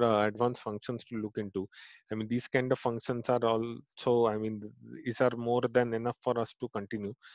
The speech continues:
uh, with the databases. I believe we have, uh, looked into much now. So, uh, I would strongly recommend,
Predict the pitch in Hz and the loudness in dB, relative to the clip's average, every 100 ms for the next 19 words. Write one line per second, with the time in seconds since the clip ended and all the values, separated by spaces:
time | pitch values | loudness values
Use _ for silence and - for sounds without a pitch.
0 | - - - - 107 104 - 110 104 113 | -20 -20 -20 0 4 4 2 -4 0 0
1 | 113 110 104 113 104 98 110 110 104 110 | 4 4 4 2 0 -2 -2 -2 -2 0
2 | 113 113 110 104 120 117 - 113 107 104 | -2 -2 -4 -2 -2 -2 0 0 2 0
3 | 90 - 110 120 - - 113 107 117 110 | -4 -6 -4 -4 -4 -4 -4 -4 -4 0
4 | 104 - 107 95 123 _ _ _ - _ | -2 -2 -8 -6 -6 _ _ _ -20 _
5 | _ _ - - 113 113 110 113 117 - | _ _ -4 4 6 6 4 4 4 4
6 | 131 143 165 - 180 170 180 165 156 175 | 4 6 4 4 4 8 10 10 6 4
7 | 170 160 | 4 2